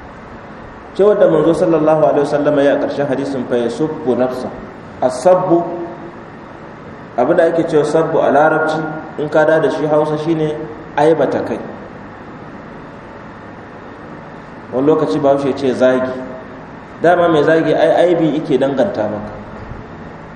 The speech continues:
Dan ya bakanta ma rai, isa ka ji ba daɗi. To sai ma-, mutum ya tsinci kansa, shi maimakon ya rika cewa, "Allah ka gafarta mu, Allahumma ghfirli." Sai ya tsinci kansa yana, "Allahumma la taghfirli." Ya Allah, ka, ka gafarta mu.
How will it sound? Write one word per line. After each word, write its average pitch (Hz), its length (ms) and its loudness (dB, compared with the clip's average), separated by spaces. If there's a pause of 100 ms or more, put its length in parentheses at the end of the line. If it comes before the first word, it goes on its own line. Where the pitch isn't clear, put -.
(540)
Dan 147 140 4
ya 143 80 2
bakanta 139 500 2
ma 139 140 2
rai, 135 160 -2 (260)
isa 131 220 -2
ka 113 120 -4
ji 107 80 -6
ba 110 160 -2
daɗi. - 280 -8 (1120)
To 131 40 -12
sai 165 220 2
ma-, 147 240 4
mutum 160 220 2
ya - 60 2
tsinci 135 300 -4
kansa, 160 320 2 (120)
shi 175 100 0
maimakon 185 420 4
ya 151 120 2
rika 147 120 2
cewa, - 300 2
"Allah 165 340 4
ka 131 140 0
gafarta 139 560 2
mu, 104 120 -2 (100)
Allahumma 147 580 4 (160)
ghfirli." 117 340 0 (1400)
Sai 170 140 2
ya 180 60 4
tsinci 160 280 -2
kansa 165 260 2
yana, 156 240 2
"Allahumma 156 520 4
la 143 160 4
taghfirli." 110 640 -2 (1000)
Ya 135 140 0
Allah, 147 280 4
ka, 143 80 0
ka 135 120 -4
gafarta 117 480 0
mu. 101 120 -6